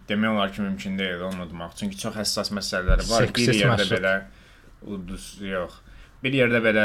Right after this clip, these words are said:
Speaker 1: udussalar, ümumi məhkəmənin prosesinə təsir eləyir də. Açığı
Speaker 2: Mən demək
Speaker 1: belə
Speaker 2: istəyir ki, bütün qadınlara nifrət edirəm və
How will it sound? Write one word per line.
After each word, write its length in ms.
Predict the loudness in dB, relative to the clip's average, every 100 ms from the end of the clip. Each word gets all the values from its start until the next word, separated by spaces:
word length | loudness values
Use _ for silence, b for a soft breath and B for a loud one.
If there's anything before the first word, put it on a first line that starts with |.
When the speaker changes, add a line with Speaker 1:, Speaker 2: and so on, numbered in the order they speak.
| 4
Speaker 1:
udussalar, 640 | 0 -6 -4 0 2 2 0 -4
ümumi 320 | -4 -2 0 0
məhkəmənin 380 | -2 -4 -4 -4
prosesinə 400 | -6 -4 -6 -2
təsir 360 | -4 -4 -6
eləyir 200 | -6 -8
də. 140 | -6 -6 -8 -10 B B -4 0
Açığı 220 | 0 2
Speaker 2:
Mən 80 | 4
demək 80 |
Speaker 1:
belə 100 | 4
Speaker 2:
istəyir 280 | 4 0 -2
ki, 80 | -4
bütün 220 | -4 -4 0
qadınlara 600 | 0 0 -2 -2 0 -2
nifrət 380 | -4 -6 -6 -4
edirəm 380 | -6 -6 -8 -8
və 180 | -6